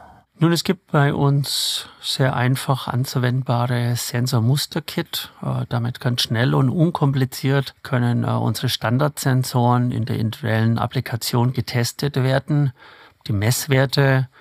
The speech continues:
der Sensoren werden dann direkt am P C angezeigt. Für den Elektro-, Elektronikentwickler sind aber auch Standardsensoren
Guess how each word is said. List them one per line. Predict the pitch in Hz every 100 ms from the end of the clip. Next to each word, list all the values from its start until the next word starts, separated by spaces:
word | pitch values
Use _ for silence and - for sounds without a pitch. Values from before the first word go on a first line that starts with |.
| - -
der | 120
Sensoren | 113 117 - 120 123 117
werden | 113 113
dann | 107 104
direkt | 107 107 117 -
am | 120
P | - 117
C | - 113 110
angezeigt. | 117 107 104 - 113 127 - - _ _
Für | -
den | 110 110
Elektro-, | 117 117 123 - - 151
Elektronikentwickler | 139 120 113 123 131 185 180 147 143 151 147 165 147 147 139 - - _ _
sind | - 139
aber | 127 113
auch | 117
Standardsensoren | - - 110 147 165 - 151 147 - 139 135 139 143